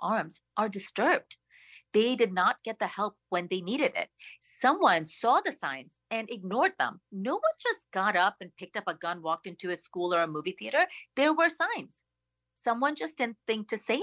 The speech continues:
anything. Someone just thought, "That's not my business. Oh, my kid's just being a kid, so he's withdrawn. So he's just started dressing all in black. So he's just, you know,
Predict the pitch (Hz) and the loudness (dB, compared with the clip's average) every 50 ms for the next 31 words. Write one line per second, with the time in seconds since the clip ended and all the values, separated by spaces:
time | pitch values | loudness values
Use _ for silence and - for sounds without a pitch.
0 | 508 508 359 160 147 - - 87 98 - - - - - - - 277 294 339 320 | 2 2 2 0 0 0 0 -2 -2 -6 -14 -14 -18 -2 2 4 6 6 6 4
1 | 320 285 - - 240 214 214 - 233 233 214 - - 160 135 127 135 135 113 - | 4 0 2 4 4 4 6 6 4 2 2 2 0 0 2 2 -4 -4 -2 -4
2 | 120 123 - 143 151 156 - - 285 302 339 262 233 190 - - 185 170 - - | -4 -4 -2 -4 -4 -4 2 6 6 6 6 6 2 0 0 -4 -8 -8 -4 -6
3 | 147 - - - 160 156 - 143 143 - - 127 131 - - 190 170 160 160 156 | -6 -6 -4 -8 -8 -4 -4 -4 -6 -2 -4 -4 -4 -2 -2 -2 0 0 -2 -2
4 | - 160 151 151 - 151 143 135 131 135 143 _ - - - - - 262 240 214 | 0 -2 -4 -2 0 2 4 4 4 4 0 _ -20 -20 -20 2 4 4 4 4
5 | 226 208 - - 214 202 - - 185 170 170 170 160 160 - 170 165 - 190 170 | 0 -6 -6 -6 -8 -6 -2 0 0 0 0 -2 -4 0 0 0 2 0 -6 -10
6 | 160 - 156 156 170 170 160 156 151 - 151 147 147 147 - _ - _ _ - | -4 0 2 2 2 2 -2 -4 -4 -2 0 0 0 0 -2 _ -20 _ _ 2
7 | - 269 262 254 214 220 202 - _ - 180 175 185 - - _ _ _ 196 180 | 4 4 4 4 -2 -8 -10 -10 _ -2 -2 -2 -2 -6 -20 _ _ _ -4 -2
8 | 165 156 156 156 156 | 0 2 2 0 -2